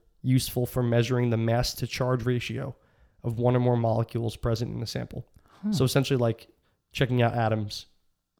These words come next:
Speaker 1: and s-, of different elements and seeing how much they weigh in comparison to other atoms of the same sample. So, like, it, we're getting into atomic mass and, like, all that stuff.
Speaker 2: I'm surprised that we had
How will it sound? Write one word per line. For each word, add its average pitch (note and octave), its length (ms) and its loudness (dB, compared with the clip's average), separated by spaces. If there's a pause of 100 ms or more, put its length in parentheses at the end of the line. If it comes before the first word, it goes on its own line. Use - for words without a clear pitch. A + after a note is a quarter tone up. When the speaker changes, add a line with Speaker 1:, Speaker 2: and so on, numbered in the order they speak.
(120)
Speaker 1:
and B2 120 -2
s-, - 180 -10
of B2+ 420 2
different B2 300 0
elements A#2 360 0
and B2+ 160 -4
seeing B2 460 0 (400)
how C3 100 -2
much A#2+ 180 -2
they B2+ 100 2
weigh A#2 440 2 (320)
in B2 60 -6
comparison A#2 480 -2
to A#2 440 -4
other B2 240 2
atoms A#2 380 0
of A#2+ 80 -6
the A2+ 60 -10
same B2 220 -4
sample. A#2+ 440 -6 (520)
So, - 140 -6
like, B2 180 0
it, C3+ 80 -2
we're C3 100 2
getting B2 220 4
into B2 200 0
atomic A#2+ 360 -4
mass A2+ 340 -2
and, C3 180 -12 (500)
like, B2 120 -2
all A2+ 100 2
that A2 160 -6
stuff. - 320 -10 (260)
Speaker 2:
I'm F#3 140 2
surprised A#2+ 840 2 (1400)
that A#2+ 240 2
we A2+ 120 2
had G2+ 340 -6